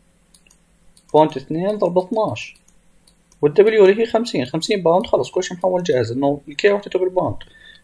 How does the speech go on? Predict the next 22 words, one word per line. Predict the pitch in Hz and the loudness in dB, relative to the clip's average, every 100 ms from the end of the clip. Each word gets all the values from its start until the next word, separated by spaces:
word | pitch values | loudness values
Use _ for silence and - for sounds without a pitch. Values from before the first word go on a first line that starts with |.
| _ | _
جذر | 208 190 - | 4 6 4
سبعة | - - 175 | 0 0 2
وثلاثين | 165 170 - 190 | 2 -2 -6 -4
ونص | 175 110 - | -2 -4 -6
ضرب | 123 123 | -10 -10
اثنين | - 170 | -6 -6
وثلاثين | 156 160 175 156 | -4 -6 -6 -4
بوينت | 165 160 | -6 -6
اثنين | - 120 104 | -6 -4 -4
ضرب | 131 139 | -4 -4
اثناش | - - 175 190 | -8 -6 -6 -4
على | 160 | -6
خمسين | 165 151 - 147 160 - - _ _ _ _ _ _ - - | -6 -8 -6 -6 -6 -10 -16 _ _ _ _ _ _ -20 -2
بيطلع | 160 - 160 | -2 0 -2
معي | 160 175 208 - | 0 -2 -4 -8
سبعتاش | - 139 131 - 180 233 - - _ - - - - - - - - | -4 0 0 0 -2 -4 -10 -20 _ -20 -20 -20 -20 -20 -20 -12 -4
فاصلة | 123 - 135 | -4 -2 -2
صفر | 190 185 120 | -2 0 -4
اثنين | 117 165 196 262 - - - _ 139 | -6 -6 -6 -8 -14 -20 -20 _ 2
radian | 156 185 208 226 262 - - - - _ _ _ - | 4 4 0 -2 -4 -10 -20 -20 -20 _ _ _ -2
بير | 175 | 2
second. | 190 - - 92 92 | 2 0 -2 -4 -6